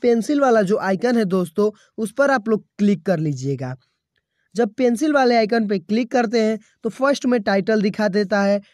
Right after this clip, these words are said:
डिस्क्रिप्शन दिखाता है सेकेंड में, और यहाँ पे पब्लिक कर सकते हैं, यहाँ पे, यहाँ पे no and इस तरह का फिर प्लेलिस्ट। तो इससे हमारा कोई भी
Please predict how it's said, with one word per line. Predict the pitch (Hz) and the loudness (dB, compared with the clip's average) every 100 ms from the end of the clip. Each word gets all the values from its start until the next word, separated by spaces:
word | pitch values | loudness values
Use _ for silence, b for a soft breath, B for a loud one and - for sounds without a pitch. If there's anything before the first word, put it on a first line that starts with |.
| b | b
डिस्क्रिप्शन | 190 202 196 196 - 240 | -4 -2 0 -2 0 0
दिखाता | 240 208 233 240 | 0 0 -2 2
है | 233 | 0
सेकेंड | 220 214 233 226 | -2 -4 -2 0
में, | 220 220 b b | -2 -4 b b
और | 220 226 233 b b b b _ _ | -2 0 -2 b b b b _ _
यहाँ | - 220 220 | -4 0 0
पे | 214 240 196 | 0 -4 0
पब्लिक | 214 180 220 220 | 0 2 0 0
कर | 240 | -2
सकते | 208 226 202 | -2 -4 -2
हैं, | 220 226 | 0 0
यहाँ | 226 214 | 0 0
पे, | 202 233 247 _ _ _ | 2 0 0 _ _ _
यहाँ | 220 226 | -4 -2
पे | 208 226 | 0 0
no | 214 220 226 | 2 2 0
and | 220 214 202 | 0 -2 -2
इस | 220 214 - | -6 -6 -2
तरह | 214 202 | 0 0
का | 220 | 0
फिर | 214 254 247 | -2 -2 -2
प्लेलिस्ट। | 226 196 180 165 - b b - | 0 2 2 -2 -6 b b -2
तो | 247 | -2
इससे | 254 - 302 | -2 -4 0
हमारा | 262 226 226 226 | 2 2 2 0
कोई | 226 - 208 220 233 247 | -2 -4 2 4 4 2
भी | 160 208 | 2 0